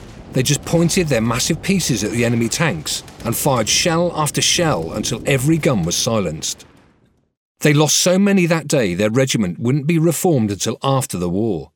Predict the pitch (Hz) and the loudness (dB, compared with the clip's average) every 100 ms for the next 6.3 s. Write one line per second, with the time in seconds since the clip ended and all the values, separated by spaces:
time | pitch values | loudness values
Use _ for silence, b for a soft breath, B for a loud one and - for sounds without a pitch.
0 | _ _ _ _ _ _ - 170 156 143 | _ _ _ _ _ _ -2 0 2 2
1 | 156 139 - 127 147 175 175 170 175 180 | 2 2 0 0 2 4 2 2 2 0
2 | 131 101 92 - 110 - - 156 127 113 | 0 -2 -2 -4 -4 -4 -2 0 2 2
3 | 123 151 143 - - 87 - - 95 76 | 2 2 0 -4 -6 -6 -6 -4 -6 -6
4 | _ _ _ _ _ _ _ _ _ _ | _ _ _ _ _ _ _ _ _ _
5 | _ _ _ _ 151 151 - 180 - 101 | _ _ _ _ 0 2 4 2 2 -2
6 | 82 90 131 | -4 -8 -10